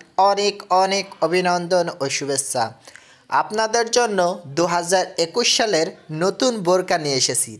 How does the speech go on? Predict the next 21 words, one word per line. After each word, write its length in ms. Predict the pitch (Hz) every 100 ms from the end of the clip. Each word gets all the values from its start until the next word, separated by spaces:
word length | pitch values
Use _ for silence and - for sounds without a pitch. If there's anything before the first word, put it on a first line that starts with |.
| -
তাই 160 | 147 147 147 165
অবশ্যই 420 | 180 220 - 226 175
ভিডিওটি 400 | 170 175 185 185 170 190
দেখতে 280 | 190 - 165
থাকুন। 400 | 160 131 127 110 104 - - - -
এই 180 | 135 151 147
খিমার 320 | - 170 202 214
বোরকার 400 | 233 240 226 175 185 - -
প্রাইস 380 | - 185 190 208 - -
অনেক 340 | 185 196 190 175 - -
কম। 180 | 117 110 107 - - - -
এলেক্স 340 | 170 214 226 -
কাপড়েরগুলো 680 | 214 208 220 226 214 226 190 165 -
মাত্র 380 | 151 165 170 165 196 - -
এক 80 | 170 180
হাজার 220 | 160 143 -
টাকা, 240 | 127 117 104 - _ _ -
দুবাই 420 | 123 160 185 214 214
চেরিগুলো 480 | 233 220 220 226 165 165 - 156
মাত্র 260 | 170 175 - 202 190 - 190
এগারোশো 420 | 190 208 202 -